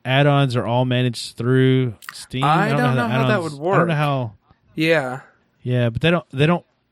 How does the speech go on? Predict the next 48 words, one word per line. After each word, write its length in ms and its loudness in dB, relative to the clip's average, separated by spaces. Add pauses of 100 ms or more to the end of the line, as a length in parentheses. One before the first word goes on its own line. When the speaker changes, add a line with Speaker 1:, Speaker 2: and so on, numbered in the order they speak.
(160)
Speaker 1:
I 80 2
don't 160 0
know 140 2
of 80 0
a 60 0
game 240 0
that 100 -2
they 100 -4
have 180 0
available 420 2
Speaker 2:
Right. 160 2
Speaker 1:
like 320 -2
that 260 -4
on, 480 -2 (400)
on 180 -2
Speaker 2:
Well, 100 2
Speaker 1:
there, 100 4
Speaker 2:
well, 160 0
if 100 2
Speaker 1:
so. 60 2
Speaker 2:
it 100 -2
comes 260 0
up, 160 0
we'll 200 -2 (340)
t-, 80 -4 (100)
give 140 2
it 40 0
a 40 -6
Speaker 1:
Um, 40 -8
Speaker 2:
try 260 0
and 140 -8
see 180 -4
how, 180 -8
see 200 -4
how 200 0
it 80 -6
works. 540 -2 (380)
Speaker 1:
Yeah. 320 0 (480)
You 100 -2
know, 80 4
another 260 2
thing 260 0
that 160 0
we 160 2
didn't 200 -2
discuss 600 -2
last 300 -2
week, 280 0